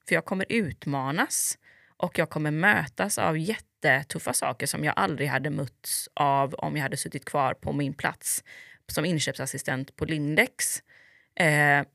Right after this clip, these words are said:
men jag har valt den här vägen för att jag är redo att utmanas och jag tror på mig själv att jag kommer klara mig igenom saker.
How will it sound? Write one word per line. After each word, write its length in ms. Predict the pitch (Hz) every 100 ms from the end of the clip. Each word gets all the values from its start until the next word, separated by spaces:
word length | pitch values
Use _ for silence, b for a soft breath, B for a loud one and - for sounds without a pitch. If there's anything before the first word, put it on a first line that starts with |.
| -
men 160 | 208 208
jag 80 |
har 140 | 196 233
valt 360 | 214 262 269
den 120 | - 190
här 140 | 156
vägen 400 | 147 - 139 139
för 140 | -
att 180 | 156 147 -
jag 240 | 156 147
är 40 |
redo 360 | 196 214 - -
att 60 | 440
utmanas 520 | 359 - 139 - - -
och 200 | - -
jag 160 | - -
tror 340 | 175 139 143
på 240 | - 175
mig 100 | 139
själv 260 | 147 156 -
att 100 | -
jag 100 | -
kommer 200 | - 151
klara 340 | - 160 147
mig 160 | 135 135
igenom 320 | 147 139 135
saker. 380 | - - -